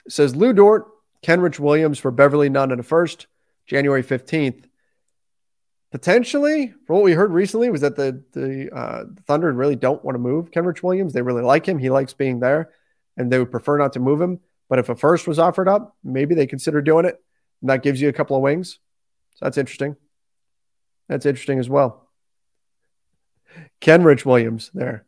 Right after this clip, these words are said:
Uh, and you can say that's not worth a first. Yeah, it's questionable. Again, you're getting two wing players, though, which is something that you need. We'll see. We'll see there. But from here, let's talk a little bit about where the Lakers go now.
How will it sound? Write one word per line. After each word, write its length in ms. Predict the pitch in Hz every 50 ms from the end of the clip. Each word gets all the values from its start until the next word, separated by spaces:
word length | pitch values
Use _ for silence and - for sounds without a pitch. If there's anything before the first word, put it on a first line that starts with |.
| _ -
Uh, 200 | 139 135 135 139
and 100 | 151 156
you 60 | 151 151
can 80 | 156
say 220 | 147 - 180 175 160
that's 240 | 147 151 - -
not 180 | 160 160 151 135
worth 240 | 165 165 160 156 147
a 40 | 127
first. 420 | - 156 160 165 151 - - - - _ _ _ _ _ _ _ _ _ _ -
Yeah, 340 | 240 147 151 143 135 127 120 - -
it's 200 | - 156 147 -
questionable. 520 | - 160 139 131 - - 143 131 139 139
Again, 360 | 151 156 165 160 139 123 117 -
you're 140 | 147 147 147
getting 240 | 151 175 170 160
two 160 | 143 - 180 165
wing 240 | 156 156 156 151
players, 260 | - 165 160 165 165 147
though, 300 | 165 160 165 160 - _ _ _ _ _ _ _
which 180 | _ 143 127 -
is 80 | 143 -
something 260 | - 156 135 156 151
that 120 | 147 135
you 80 | 143 147
need. 340 | 143 143 143 147 143 135 139 _ _ _ _ _ _ _ _ _ _ _ _ _ _ _ _ _ _ _
We'll 120 | - - 131
see. 240 | - - 123 113 104 _ _ _ _ _ _ _ _ _ _ _ _ _ _ -
We'll 100 | 165 135
see 160 | 123 - 139
there. 260 | 131 127 120 110 - _ _ _ _ _ _ _ _ - - _ _ _ _ _ -
But 440 | 143 156 147 - - - _ _ _ _ _ _ _ _ _ -
from 120 | 208 208
here, 220 | 190 247 226 160
let's 220 | 131 135 170 190 -
talk 200 | - 254 254 233
a 40 | 220
little 160 | 202 208 202
bit 100 | 185 196
about 240 | 180 160 165 160 151
where 140 | 160 156 156
the 80 | 160
Lakers 320 | 156 151 147 - 151 135 -
go 140 | - 143 135
now. 260 | 127 117 - -